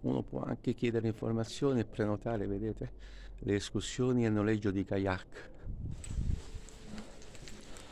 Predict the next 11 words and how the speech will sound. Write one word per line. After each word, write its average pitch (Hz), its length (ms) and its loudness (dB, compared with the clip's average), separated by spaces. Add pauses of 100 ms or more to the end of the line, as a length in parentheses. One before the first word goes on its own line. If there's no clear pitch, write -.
(160)
Ora 170 200 8
qui - 140 4
quando 151 220 12
arriveremo 156 460 12
ci 113 120 8
saranno 127 440 10
una 127 200 10
serie 135 320 10
di 117 140 8
ristorantini 110 880 6
famosi. 101 560 6